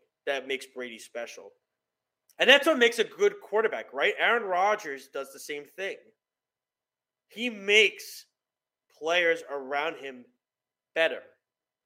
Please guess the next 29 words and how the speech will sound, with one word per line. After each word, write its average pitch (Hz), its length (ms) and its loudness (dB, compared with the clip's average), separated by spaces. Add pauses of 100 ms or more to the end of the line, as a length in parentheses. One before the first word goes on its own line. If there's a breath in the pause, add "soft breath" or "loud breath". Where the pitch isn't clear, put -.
(1300)
Those 240 240 4
are 247 80 2
what 196 200 -4
good 185 140 -8 (100)
quarterbacks 147 520 -4
do. 214 180 0 (1120)
And 160 140 -10
that's 233 180 2
what 220 220 -4
Brady 160 380 -4 (100)
did. 139 200 -4 (160)
And 165 120 0
if 185 160 -2
you 233 140 -6
wanna 247 300 2
be 208 160 -2
able 214 200 4
to 175 240 -12
sustain 170 540 -8
that, 240 280 0 (540)
that's 175 220 -2
how 208 100 2
good 180 340 -4 (140)
you 170 380 -12 (100)
are. 151 480 -2 (2000)
And 147 100 -10
that's 160 180 -4
Tom 165 200 -2
Brady. 165 240 0